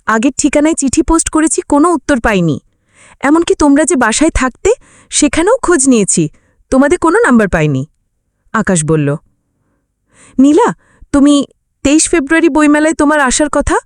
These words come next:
আসোনি কেন?" আকাশ উত্তর দিল, "সেই দিন আমার বাবা অসুস্থ ছিল, তাড়াতাড়ি করে ডাক্তারের কাছে নিতে হলো, তাই আসতে পারিনি।" তারপর নীলা আকাশকে জড়িয়ে ধরল। নীলা চোখে হাসি নিয়ে বলল,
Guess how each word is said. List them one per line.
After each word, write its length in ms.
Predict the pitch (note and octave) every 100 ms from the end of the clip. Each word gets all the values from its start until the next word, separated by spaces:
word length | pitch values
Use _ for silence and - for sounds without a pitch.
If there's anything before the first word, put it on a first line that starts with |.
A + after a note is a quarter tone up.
| _ _ _ -
আসোনি 380 | A3 A#3 D4+ D#4
কেন?" 180 | D#4+ D#4+ C5+ _ _ _ _ _ _ _ _
আকাশ 300 | - G#3+ D#4
উত্তর 260 | B3 - B3+
দিল, 240 | A#3 C#4+ A#4+ - _ _ _
"সেই 240 | - B3+
দিন 160 | B3 C#4+
আমার 200 | C#4 C#4+
বাবা 280 | G#3+ F#3+ B3+
অসুস্থ 380 | A3 C4+ - B3
ছিল, 340 | - D#3 C3+ - _ _ _ _ _ _ -
তাড়াতাড়ি 380 | B3 C4 D4
করে 200 | C4+ D4+
ডাক্তারের 400 | B3 D4 - C4
কাছে 260 | C4+ C4 C#4
নিতে 240 | B3+ B3
হলো, 220 | C4+ C#4 - - _ -
তাই 220 | A#3+ D4+
আসতে 300 | G#3 - G#3
পারিনি।" 400 | D#3+ D3 C#3 C#3 _ _ _ _ _ _ _
তারপর 300 | C#4+ C#4 F4+
নীলা 300 | C#4+ B3 D4+
আকাশকে 420 | B3 - - - G3
জড়িয়ে 280 | F#3 F#3
ধরল। 360 | A3+ F3+ C#3+ B2+ - _ _ _ _ _ _ _ - -
নীলা 260 | A3+ C4+ D4+
চোখে 320 | C4 A#3 D4+
হাসি 300 | B3+ B3 C4+
নিয়ে 140 | C#4
বলল, 440 | A3+ A#3 B3+ C#4+